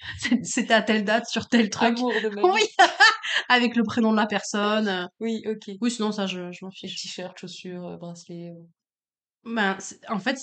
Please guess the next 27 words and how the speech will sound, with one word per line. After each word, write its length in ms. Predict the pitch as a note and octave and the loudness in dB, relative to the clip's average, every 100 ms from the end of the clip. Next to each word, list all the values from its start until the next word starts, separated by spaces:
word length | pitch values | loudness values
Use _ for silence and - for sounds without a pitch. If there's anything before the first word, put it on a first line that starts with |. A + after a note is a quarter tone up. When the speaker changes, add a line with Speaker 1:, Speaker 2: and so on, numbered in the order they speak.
| - | -10
Speaker 1:
si 280 | - C4+ C4+ | -8 -6 -2
il 140 | A3 | -2
y 80 | G#3 | -2
a 60 | G3 | -4
toujours 420 | G3 A#3+ A#3+ A3 | -4 -2 -2 0
une 140 | G3 G3+ | 0 0
attache 540 | A3 A3+ A3+ - - - | 0 -2 0 -2 -4 -4
émotive, 500 | G#3+ G#3+ G#3+ - A3 | -2 -2 -2 -2 -2
émotionnelle 600 | G3 G#3+ G#3+ A3 A3 G#3 | -2 -2 -2 0 0 -2
sur 200 | - G3+ | -6 -4
le 120 | G3 | -4
cadeau, 340 | F#3 F#3 G#3 C#4+ | -4 -4 -4 -4
là, 80 | G#3+ | -4
ça 100 | G#3+ | -4
pose 180 | G#3 G3 | -4 -4
problème. 280 | - C4 C4 - - | -4 -2 -4 -6 -4
Mais 80 | G#3 | -2
en 40 | |
fait, 120 | G3+ C4 | 0 0
c'est 120 | G#3+ | 0
à 80 | F#3+ | 0
toi 200 | - A#3+ | 0 -2
d'être 240 | G3 - | -2 -2
honnête 180 | G3+ G3 | -4 -2
avec 160 | G3 | -6
toi-même. 260 | F#3+ C4+ C4+ | -2 -2 -2
Speaker 2:
Oui, 140 | A3 | -4